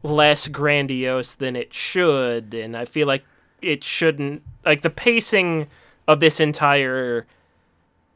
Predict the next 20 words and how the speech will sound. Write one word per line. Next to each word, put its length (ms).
new 1120
God 240
of 100
War 220
series 720
feels, 480
like, 180
all 240
over 300
the 100
place. 440
'Cause, 120
like, 100
the 80
first 360
one 120
was, 120
like, 220
this 140
slow, 1080